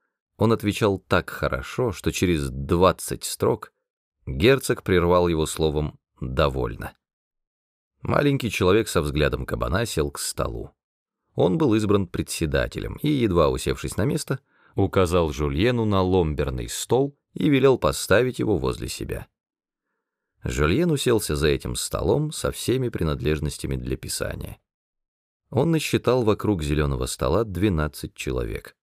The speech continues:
"Господин Сорель", сказал герцог, "ступайте в соседнюю комнату,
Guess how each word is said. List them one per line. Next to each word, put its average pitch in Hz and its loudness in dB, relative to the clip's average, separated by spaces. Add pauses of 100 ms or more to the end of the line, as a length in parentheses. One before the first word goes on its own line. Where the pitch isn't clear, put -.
(640)
"Господин 117 2
Сорель", 78 -2 (340)
сказал 58 -6
герцог, - -10 (460)
"ступайте 151 2
в 80 -2
соседнюю 76 0
комнату, 58 -6